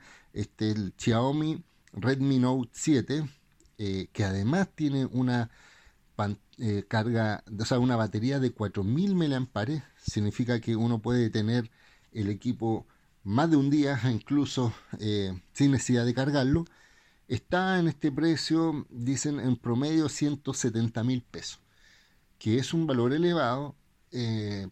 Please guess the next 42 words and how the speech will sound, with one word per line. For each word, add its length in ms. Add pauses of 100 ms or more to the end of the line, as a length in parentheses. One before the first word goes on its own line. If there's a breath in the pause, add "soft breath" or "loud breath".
pero 480
no 400
tanto 580
en 80
comparación 580
a 80
los 140
teléfonos 460
de 80
alta 240
gama 280
que 120
valen 260
más 240
de 80
ochocientos 560
mil 160
pesos. 340 (1120 loud breath)
Entonces 480
los 140
invito 500
a 80
que 160
revisen 600
este 240
ranking, 500 (160)
van 320
a 60
encontrar, 640 (100)
pueden 260
comparar, 640
pueden 340
saber 480
si 160
es 60
que 80
están 220
interesados 600
en 60
renovar 360
sus 200
teléfonos. 460